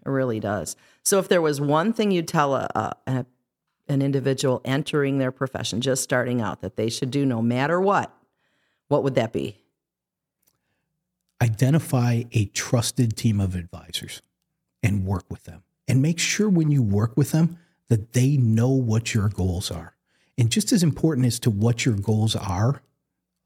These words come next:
Speaker 2: have them help you discover why those goals are important. So you might have a goal of buying a vacation home in Door County for some reason.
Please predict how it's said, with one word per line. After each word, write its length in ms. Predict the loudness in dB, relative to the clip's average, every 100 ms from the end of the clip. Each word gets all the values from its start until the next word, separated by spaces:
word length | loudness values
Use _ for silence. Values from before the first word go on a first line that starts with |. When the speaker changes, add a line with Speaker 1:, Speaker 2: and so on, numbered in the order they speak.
| _ _
Speaker 2:
have 220 | -2 0
them 180 | 2 0
help 300 | 0 -2 2
you 60 |
discover 460 | 0 0 0 0 0
why 500 | 0 -2 -2 0 0
those 300 | 0 -4 -6
goals 320 | -14 -14 -10
are 100 | -10
important. 500 | -12 -18 -20 -20 _ _ _ _ _ _ _ -6
So 140 | 0
you 160 | 4 4
might 200 | 4 2
have 140 | 2
a 40 | 0
goal 320 | 0 0 0
of 160 | -2
buying 320 | -2 0 0 0
a 40 |
vacation 680 | -2 -4 -6 -4 -2 -2 -4
home 240 | -6 -10
in 120 | -12 -6
Door 240 | -4 -4
County 400 | -6 -12 -16 -18 -20
for 140 | -8
some 280 | -6 -6 -10
reason. 220 | -16 -20